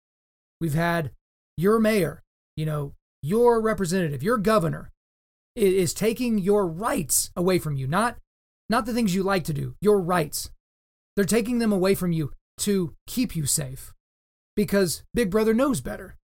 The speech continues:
right? Governor knows better. Senator knows better, right? You don't actually need to do the thinking for yourselves. You don't actually need to weigh the risk yourselves 'cause we got you.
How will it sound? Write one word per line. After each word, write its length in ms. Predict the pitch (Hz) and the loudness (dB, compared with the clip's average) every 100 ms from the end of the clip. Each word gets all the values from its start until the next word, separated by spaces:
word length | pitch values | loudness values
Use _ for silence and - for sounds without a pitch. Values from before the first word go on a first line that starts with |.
| _ | _
right? 240 | 180 214 214 _ _ _ _ _ _ | -2 -2 -6 _ _ _ _ _ _
Governor 320 | 254 254 262 240 | 0 2 0 0
knows 280 | 226 156 | 0 -2
better. 340 | 113 160 185 - _ _ _ _ _ _ _ - | -4 -10 -14 -18 _ _ _ _ _ _ _ -4
Senator 580 | 240 247 220 196 170 - | -2 0 0 -2 -2 -4
knows 320 | 185 208 170 | 2 2 2
better, 340 | 120 151 - - _ _ _ _ | -2 -6 -12 -18 _ _ _ _
right? 260 | 196 196 - _ _ _ _ _ _ _ - | 0 0 -4 _ _ _ _ _ _ _ 0
You 100 | 269 | 0
don't 140 | 277 | 0
actually 460 | 254 - 190 160 - 160 | -4 -2 -2 -2 -2 -2
need 160 | 185 | 0
to 80 | 156 | 0
do 140 | 175 | 0
the 100 | 165 | -2
thinking 320 | - 185 156 139 | -2 -2 -2 -4
for 100 | 156 | -4
yourselves. 580 | 143 214 220 175 180 - _ _ _ _ | -2 2 2 2 -4 -14 _ _ _ _
You 100 | 233 | 0
don't 140 | 226 | 0
actually 260 | 196 185 175 | -2 -2 0
need 140 | 170 | 0
to 80 | 156 | -2
weigh 160 | 147 160 | -2 -2
the 100 | 151 | -2
risk 240 | 156 - | -4 -4
yourselves 560 | 147 135 214 190 165 - - _ _ _ _ | -6 -2 0 0 0 -6 -18 _ _ _ _
'cause 140 | 175 180 | -4 0
we 140 | 190 | 0
got 280 | 165 131 - | 0 -4 -8
you. 120 | - | -16